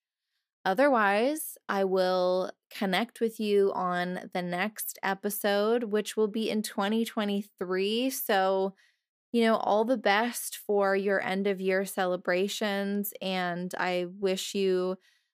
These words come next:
a beautiful new beginning on January first. If even, if that's even your thing, maybe you celebrate the new year at a different time. Whenever you do celebrate it, I hope the absolute best for you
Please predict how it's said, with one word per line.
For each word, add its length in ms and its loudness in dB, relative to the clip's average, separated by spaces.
a 100 0
beautiful 500 2
new 180 0
beginning 680 -2
on 240 -2
January 560 -2
first. 580 -2
If 160 0
even, 240 0
if 200 0
that's 220 2
even 260 4
your 120 0
thing, 360 0
maybe 260 0
you 160 0
celebrate 520 2
the 80 2
new 120 0
year 180 2
at 140 0
a 60 0
different 340 -4
time. 540 -4
Whenever 480 2
you 160 0
do 200 -2
celebrate 600 0
it, 300 0
I 180 -2
hope 460 -2
the 180 -4
absolute 560 2
best 420 -6
for 200 2
you 480 -2